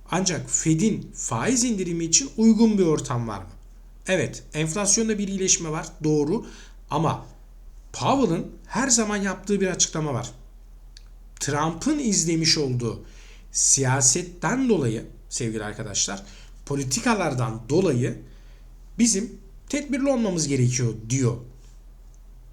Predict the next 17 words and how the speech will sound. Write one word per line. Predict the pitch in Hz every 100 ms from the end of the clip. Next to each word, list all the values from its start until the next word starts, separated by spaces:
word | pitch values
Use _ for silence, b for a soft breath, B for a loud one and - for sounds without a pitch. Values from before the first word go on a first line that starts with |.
| - -
İşte | - 117
bir | 208
merkez | 170 147 127 220 214
bankası | 135 113 117 113 - 220 - B B B - 131
başkanının | 147 - 160 139 131 120
konuşabilmesi, | 123 117 113 143 170 185 180 - 196 196 B B B -
bir | 185
merkez | 156 139 127 123 226 - -
bankası | 139 147 160 165 - 226
başkanının, | 156 131 - 117 110 226 - - B B B B B -
e, | 123 123
söz | 120 - 240
sahibi | - 139 131 127
olması | 123 120 120 - 233 233 - - - - -
ne | 151
kadar | 131 127 117
önemli. | 113 107 107 101